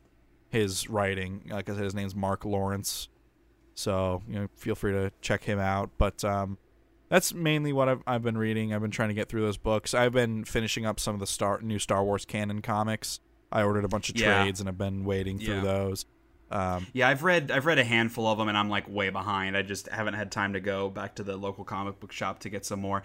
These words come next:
Speaker 2: And part of it, like, they're just expensive, man.
Speaker 1: Yeah.
Speaker 2: Like, Marvel knows what, 'cause it's, it's, like, fo-, a four issue trade's, like, eighteen dollars. It's just
Speaker 1: Crazy.
Speaker 2: ridiculous.
Speaker 1: It's 'cause, yeah, they know people are gonna pay
Speaker 2: Yeah,
Speaker 1: butt
Speaker 2: they,
Speaker 1: tons of
Speaker 2: like,
Speaker 1: money for
Speaker 2: they
Speaker 1: Star
Speaker 2: know.
Speaker 1: Wars.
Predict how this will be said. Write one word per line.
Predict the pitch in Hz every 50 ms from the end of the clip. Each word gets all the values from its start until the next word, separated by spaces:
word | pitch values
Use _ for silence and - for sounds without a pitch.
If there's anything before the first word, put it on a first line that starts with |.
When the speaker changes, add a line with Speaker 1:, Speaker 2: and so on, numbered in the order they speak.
| - - -
Speaker 2:
And | 131 135
part | 190 233
of | 233 170
it, | 139
like, | 135 127 120 - -
they're | 143 151
just | 196 - -
expensive, | - - - - - 104 120 - - - 104 92 95
man. | 92 92 95 107 107
Speaker 1:
Yeah. | 101 104 107 104 98
Speaker 2:
Like, | 127 120
Marvel | 120 120 127 135 147 135 135 131 117
knows | 113 107 110 120 123 120 104 101
what, | 104 90 - - - - - - -
'cause | - 139
it's, | 156 156 - 170 - -
it's, | 123 139 135 160
like, | 151 143
fo-, | - - - - 139 -
a | 120
four | 113 - - 131 131 131 127
issue | 127 - - 117 101
trade's, | - - 120 110 110 104 92
like, | 101 92 - - -
eighteen | 110 107 95 - - 110 101 95
dollars. | 92 92 92 90 90 92 95 - -
It's | 110 113
just | - 143 131 -
Speaker 1:
Crazy. | 123 113 120 131 135 127
Speaker 2:
ridiculous. | 117 92 92 95 92 - - - _ -
Speaker 1:
It's | 107 -
'cause, | - 135 123 123 110 123
yeah, | 120 117 113 113 110 107
they | 98 110 110 107 107
know | 104 107 107 107 107
people | - 117 110 104 110 107
are |
gonna | 104 104 104 101
pay | - 113 110 110 110 107 107
Speaker 2:
Yeah, | - 110 101
Speaker 1:
butt | 113 101
Speaker 2:
they, | 107
Speaker 1:
tons | 110 117 113 113
of | 113
Speaker 2:
like, |
Speaker 1:
money | 113 117 117
for | - 107 101
Speaker 2:
they | 104
Speaker 1:
Star | 107 110 120 117
Speaker 2:
know. | 110
Speaker 1:
Wars. | 110 98 98 104 - -